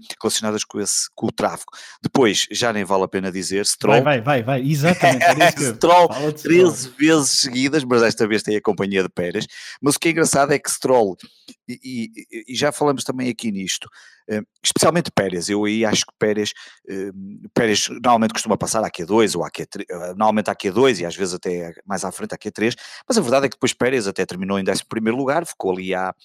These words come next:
Speaker 1: à porta dos pontos, e depois lá iremos falar disso. Stroll acabou por ficar em décimo quarto. Depois na Q dois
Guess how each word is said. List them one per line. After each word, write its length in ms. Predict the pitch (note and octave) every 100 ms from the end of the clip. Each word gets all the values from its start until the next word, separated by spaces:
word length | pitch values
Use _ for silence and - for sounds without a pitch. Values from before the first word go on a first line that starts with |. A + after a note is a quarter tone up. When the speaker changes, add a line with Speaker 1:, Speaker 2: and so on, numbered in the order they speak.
| _ -
Speaker 1:
à 100 | F#2+
porta 320 | - G#2+ G#2+
dos 120 | -
pontos, 440 | - G#2+ C3 - F2
e 80 | D#2
depois 260 | - D2+
lá 180 | D#2 D2+
iremos 220 | D#2 E2 -
falar 200 | G2+ A2
disso. 180 | A#2+ - - -
Stroll 240 | A#2 A2
acabou 180 | A2 G#2+
por 60 |
ficar 180 | - G#2
em 40 | G2
décimo 280 | F#2+ - G2+
quarto. 260 | E2 - - - - - -
Depois 320 | E3+ G3 F3
na 100 | E3+
Q 160 | - D#3
dois 480 | D#3+ A#2 F2+ -